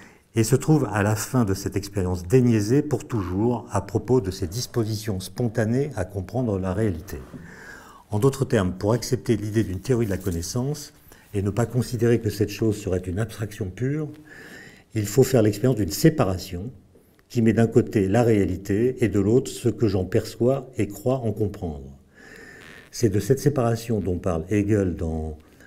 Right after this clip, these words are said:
le premier chapitre de la phénoménologie de l'esprit.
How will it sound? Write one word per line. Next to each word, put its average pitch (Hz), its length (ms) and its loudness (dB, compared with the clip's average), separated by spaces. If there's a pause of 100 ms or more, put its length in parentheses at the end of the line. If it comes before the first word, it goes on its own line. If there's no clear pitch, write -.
le 90 140 -4
premier 101 240 0
chapitre 98 360 -6
de 92 60 -6
la 82 140 -4
phénoménologie 82 640 -6 (240)
de 80 160 -10
l'esprit. 113 520 -4